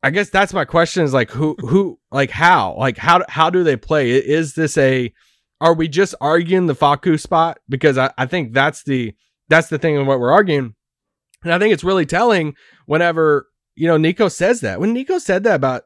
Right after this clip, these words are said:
Kemba on the radio, it's like, wow, you know, that, that was just a recent signing. It's like, yeah, his knee's not good, <laughs> you know, and just being honest with it, I love the honesty, but you never really hear that from a G M like that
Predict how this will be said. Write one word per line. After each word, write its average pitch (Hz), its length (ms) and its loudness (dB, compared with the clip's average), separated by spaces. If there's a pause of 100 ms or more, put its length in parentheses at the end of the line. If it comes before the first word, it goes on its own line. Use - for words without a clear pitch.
Kemba 226 260 0
on 135 80 2
the 117 80 -2
radio, 160 240 2
it's 123 100 -6
like, 117 160 -2
wow, 139 300 -2 (220)
you 156 80 0
know, 156 100 4
that, 165 180 0 (380)
that 190 140 2
was 151 100 0
just 139 240 -6
a 135 80 -2
recent 143 380 0
signing. 151 320 2
It's 117 100 -2
like, 117 100 0
yeah, 135 140 2
his 123 140 -2
knee's 151 160 -4
not 151 180 -2
good, 151 320 2
<laughs> - 20 -20
you 127 200 -4
know, 156 220 2
and 143 120 0 (260)
just 208 220 4
being 233 180 0
honest 190 320 0
with 165 100 2
it, 139 40 -6
I 147 80 2
love 170 400 2
the 143 120 0
honesty, 127 600 -2 (220)
but 160 100 0
you 180 80 -2
never 190 240 2
really 165 220 2
hear 175 320 4
that 120 260 0
from 139 160 -2
a 131 40 -2
G 113 260 -6
M 208 180 -2
like 101 220 -4
that 107 260 -2